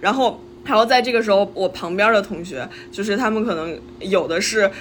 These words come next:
美国本地人，有的可能是就是其他国家来的，但是在这边待过一阵儿的人，就会跟他说：“哎，我之前去吃过一个委内瑞拉菜，他们家的什么什么很好吃，什么什么很好吃。”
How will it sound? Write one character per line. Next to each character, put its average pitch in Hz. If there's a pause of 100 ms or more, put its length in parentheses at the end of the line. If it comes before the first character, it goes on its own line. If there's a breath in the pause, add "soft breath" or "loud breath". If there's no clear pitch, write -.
美 185
国 185
本 175
地 175
人， 170
有 151
的 156
可 208
能 127
是 170 (180 loud breath)
就 190
是 190
其 190
他 214
国 202
家 180
来 135
的， 156
但 196
是 185
在 185
这 185
边 170
待 214
过 214
一 147
阵 156
儿 151
的 135
人， 120
就 170
会 190
跟 185
他 180
说 214
：“哎， 247 (300 loud breath)
我 185 (240 loud breath)
之 -
前 247
去 269
吃 -
过 226
一 180
个 190
委 175
内 170
瑞 190
拉 190
菜， 254
他 254
们 208
家 196
的 180
什 -
么 233
什 254
么 208
很 208
好 180
吃， 185
什 202
么 214
什 196
么 196
很 208
好 156
吃。” 165